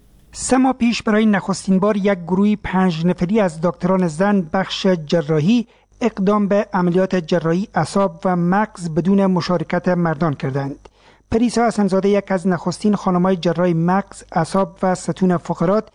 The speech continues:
در سطح افغانستان است. او در مدت پنج سال کار در شفاخانه حوزوی هرات حدود دو هزار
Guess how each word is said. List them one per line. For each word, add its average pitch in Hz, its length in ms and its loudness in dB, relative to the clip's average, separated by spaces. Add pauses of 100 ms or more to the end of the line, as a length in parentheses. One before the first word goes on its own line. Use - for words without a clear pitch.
(340)
در 190 140 2
سطح 190 680 -2
افغانستان 160 600 -2
است. - 280 -12 (400)
او 277 160 4
در 240 180 0
مدت 214 320 0
پنج 220 500 0
سال 196 280 0
کار 208 260 -2
در 185 120 -2
شفاخانه 190 500 0
حوزوی 170 400 0
هرات 208 300 2 (300)
حدود 226 360 2 (240)
دو 254 240 2
هزار 208 380 2